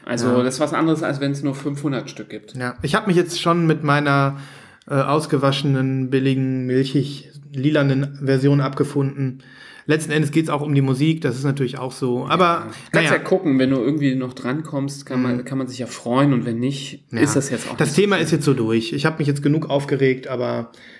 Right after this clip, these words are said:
Speaker 2: das wollte ich hier noch einmal gerne weinen. Ja. Joa.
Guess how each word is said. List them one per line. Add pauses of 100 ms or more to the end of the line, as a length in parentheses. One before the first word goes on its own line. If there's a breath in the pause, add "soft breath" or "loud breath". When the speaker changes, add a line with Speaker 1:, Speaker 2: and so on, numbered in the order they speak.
(120 loud breath)
Speaker 2:
das
wollte
ich
hier
noch
einmal
gerne
weinen. (100)
Ja. (1400 loud breath)
Joa.